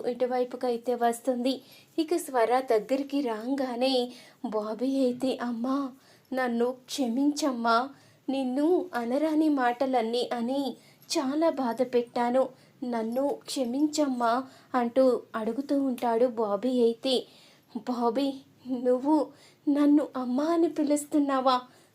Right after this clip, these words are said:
బాబీ, నిజంగా ఇది కళా నిజమా?" అంటూ స్వర అనంగానే, "నిజమే అమ్మాయి మేడం, మీరు కోరుకున్న కళ నెరవేరింది.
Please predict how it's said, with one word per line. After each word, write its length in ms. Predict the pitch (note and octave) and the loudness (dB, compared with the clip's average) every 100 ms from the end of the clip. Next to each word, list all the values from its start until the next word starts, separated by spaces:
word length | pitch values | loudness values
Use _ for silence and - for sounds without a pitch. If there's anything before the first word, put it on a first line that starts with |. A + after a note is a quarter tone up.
| _ | _
బాబీ, 580 | A#3+ A#3+ B3 B3+ D#4+ C4 - | 0 2 4 4 2 -2 -6
నిజంగా 640 | C4+ C4+ C4+ D4 D#4 D#4 E4 D4+ - - _ D4+ | -2 -2 0 -2 0 2 2 0 -6 -20 _ 2
ఇది 380 | D4 D4+ D4+ - | 6 6 4 0
కళా 300 | D#4+ C4 C#4+ | -2 0 2
నిజమా?" 420 | E4+ E4+ D4+ D4+ D4+ C#4 | 4 4 6 4 6 2
అంటూ 300 | C4 D#4+ D4 C4 - - - - | 0 2 2 0 -6 -20 -12 0
స్వర 260 | C4+ B3 | 2 2
అనంగానే, 1000 | C#4 C4+ A#3+ C#4 D4 C#4 B3+ C4+ C#4+ B3+ - - _ - - | 0 0 -2 0 0 0 -2 0 0 -2 -10 -20 _ -12 -4
"నిజమే 480 | B3+ B3+ B3+ D4+ E4+ | -2 0 2 2 4
అమ్మాయి 380 | C#4+ C4 C4 | 4 4 4
మేడం, 460 | B3 A#3+ A#3+ B3+ C#4 - - - - | 4 2 2 2 0 -10 -20 -14 -8
మీరు 540 | B3 B3 C4 D4+ D4 B3+ - | -6 -2 0 2 2 -2 2
కోరుకున్న 640 | C4 C4 D#4+ D#4+ D4 C#4+ | 6 6 4 2 2 0
కళ 360 | D4 C#4+ B3 C4+ | 0 0 0 2
నెరవేరింది. 880 | A#3+ A#3+ D#4 E4+ D#4+ C#4 C4 C#4 | 2 2 0 0 0 0 -2 -2